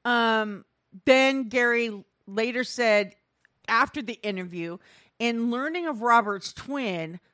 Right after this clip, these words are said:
we also learned that Stephen had lived a life of crime, killing a man when he was sixteen and never leaving prison for an extended period of time since, and this raised the inevitable nature versus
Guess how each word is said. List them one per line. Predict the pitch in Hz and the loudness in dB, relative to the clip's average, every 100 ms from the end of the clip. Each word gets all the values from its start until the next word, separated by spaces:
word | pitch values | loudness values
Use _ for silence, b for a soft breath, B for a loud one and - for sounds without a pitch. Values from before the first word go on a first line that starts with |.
| _ 202 | _ -6
we | 262 240 _ _ | -6 -6 _ _
also | 208 220 269 - - 349 349 311 | -4 -2 -4 -6 -10 -8 -8 -6
learned | 226 196 185 185 165 | -4 -2 -4 -6 -4
that | - 208 | -2 0
Stephen | - - - 247 254 339 | 0 -6 -4 -6 -6 -6
had | 311 302 220 | -6 -6 -6
lived | 180 180 170 | -4 -4 -4
a | 226 | -4
life | 208 170 160 175 | -4 -4 -6 -10
of | 175 - | -16 -16
crime, | - 339 240 143 - b b b _ | -4 -2 -2 -4 -10 b b b _
killing | - 277 254 302 359 | -6 -4 -4 -4 -6
a | |
man | 339 254 233 233 | -6 -6 -4 -4
when | 202 202 | -6 -4
he | 202 | -4
was | 175 165 | -6 -8
sixteen | - 339 - - 254 233 226 - | -8 -12 -12 -12 -8 -6 -8 -6
and | 190 185 | -6 -2
never | 202 202 202 | -2 -2 -2
leaving | 190 175 175 | -4 -4 -10
prison | - 349 302 254 226 | -8 -6 -4 -4 -4
for | 214 190 | -4 -6
an | |
extended | 180 - - 180 170 | -6 -8 -8 -6 -8
period | 180 165 160 | -8 -8 -8
of | 151 | -10
time | - 156 147 170 - b b b b b _ _ | -6 -6 -4 -8 -10 b b b b b _ _
since, | - 254 226 240 - - _ | -4 0 0 0 -6 -18 _
and | 240 233 220 | 2 2 4
this | 247 269 - - _ | 6 6 6 -6 _
raised | 214 214 214 | -2 0 0
the | 240 233 | -2 -4
inevitable | 220 190 196 190 190 180 175 175 202 - _ - | -4 -2 -2 0 -2 -4 -2 -2 -4 -8 _ -8
nature | 196 214 226 - 277 262 | 0 2 2 -2 -4 -4
versus | 190 190 185 - 220 202 | -4 -4 -4 -4 -6 -6